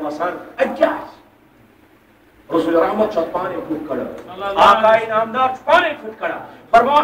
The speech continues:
ان اللہ حرم، اللہ تعالیٰ چھ حرام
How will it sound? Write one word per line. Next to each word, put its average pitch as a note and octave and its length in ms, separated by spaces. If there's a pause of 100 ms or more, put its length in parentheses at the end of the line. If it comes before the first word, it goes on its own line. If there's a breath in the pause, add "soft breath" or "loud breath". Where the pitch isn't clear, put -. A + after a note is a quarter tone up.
(120)
ان D4 280
اللہ C#4 580 (100)
حرم، F4 320 (640)
اللہ C#4 420
تعالیٰ C4 260 (100)
چھ C#4+ 40
حرام D4 800